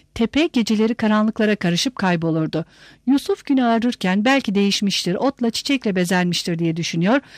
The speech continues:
ama tepe hiç değişmeden o fakir kimsesiz rengiyle karşısına çıkıyordu.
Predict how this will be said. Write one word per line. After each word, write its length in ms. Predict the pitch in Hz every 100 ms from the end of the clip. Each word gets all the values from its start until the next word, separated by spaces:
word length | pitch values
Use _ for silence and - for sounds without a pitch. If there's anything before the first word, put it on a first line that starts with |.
| - -
ama 160 | 269 277
tepe 280 | 269 277
hiç 260 | 269 359 -
değişmeden 600 | 190 190 - 170 170 214
o 100 | 240
fakir 380 | - 240 - 226
kimsesiz 560 | - 349 269 180 180 180
rengiyle 380 | 196 208 277
karşısına 560 | 320 233 208 - - 185
çıkıyordu. 600 | - - 165 156 151